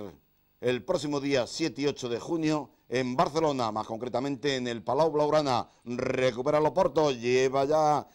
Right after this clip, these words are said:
la bola por mediación de Felipe Santos, quien le traban, le lanzan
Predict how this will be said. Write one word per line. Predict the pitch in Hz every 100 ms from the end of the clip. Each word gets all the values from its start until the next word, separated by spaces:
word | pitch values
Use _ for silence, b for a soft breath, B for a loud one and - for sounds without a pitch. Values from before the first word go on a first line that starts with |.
| b
la | 143 156
bola | 190 165
por | 143 139
mediación | 131 123 135 156 151 147 139
de | 139 139 135 131 120 b b
Felipe | - 180 190 190
Santos, | 208 175 165 107 b b b
quien | 135 143
le | 135 135
traban, | 180 170 156 139 123
le | 131
lanzan | 160 180 185 190